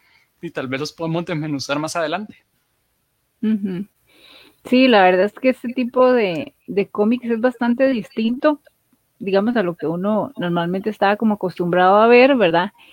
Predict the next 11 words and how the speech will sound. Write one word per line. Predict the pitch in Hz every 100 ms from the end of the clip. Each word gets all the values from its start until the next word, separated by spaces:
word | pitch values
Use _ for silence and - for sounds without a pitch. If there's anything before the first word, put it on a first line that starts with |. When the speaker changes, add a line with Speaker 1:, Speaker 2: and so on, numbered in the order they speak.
| _ -
Speaker 2:
Y | 220
que | - - - - - -
se | 226
ha | 202
ido | 214 233 247 226 _ _ _ _ _ -
haciendo | 208 233 226 247
muy | 226 214
popular | 208 233 208 185 190 240 226 _
actualmente, | - _ 185 185 196 214 208 156
Speaker 1:
Ujú. |
Speaker 2:
¿verdad? | 147 78 151